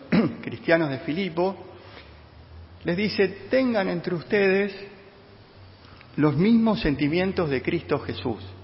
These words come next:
Y cuando, este, uno analiza en, en el término griego de esta palabra que uno traduce por sentimiento, es difícil de encontrar un vocablo español que lo traduzca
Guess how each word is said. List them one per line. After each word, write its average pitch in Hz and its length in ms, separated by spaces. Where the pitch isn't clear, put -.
Y 131 140
cuando, 135 720
este, - 200
uno 156 180
analiza 151 580
en, 139 160
en 113 140
el 110 160
término 151 440
griego 151 480
de 127 60
esta 123 180
palabra 143 460
que - 80
uno 151 240
traduce 139 500
por 123 180
sentimiento, 147 540
es 127 80
difícil 131 540
de 117 260
encontrar 127 420
un 135 140
vocablo 143 440
español 139 560
que 131 120
lo 113 280
traduzca 147 720